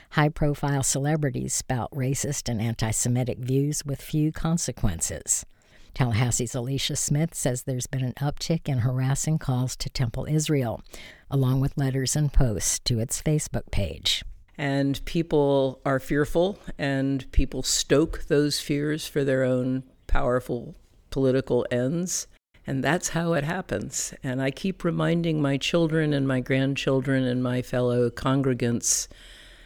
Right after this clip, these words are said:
Speaker 2: even my non-Jewish friends, particularly my non-Jewish friends, that all it takes for evil to exist in the world is for enough good people to do nothing. And that's my biggest fear.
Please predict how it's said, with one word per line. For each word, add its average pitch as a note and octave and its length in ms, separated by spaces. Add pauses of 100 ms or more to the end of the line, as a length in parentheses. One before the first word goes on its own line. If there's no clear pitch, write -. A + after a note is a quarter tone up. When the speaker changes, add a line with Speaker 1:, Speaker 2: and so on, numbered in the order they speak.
(400)
Speaker 2:
even E3+ 500 (120)
my D3 180
non-Jewish C#3+ 680
friends, A2+ 400
particularly - 600
my A#2 180
non-Jewish A2 640
friends, G2 640
that B2 460 (480)
all A2 280
it D3 140
takes C#3 400
for B2+ 280
evil C3+ 440
to C#3+ 180
exist B2+ 460
in C#3 120
the C#3 80
world D#3 340
is A2+ 180
for - 160
enough A#2 340
good A#2+ 220
people B2+ 340
to C3 160
do B2 160
nothing. A2+ 420 (680)
And B2 160
that's - 280
my A#2 120
biggest G#2+ 400
fear. - 280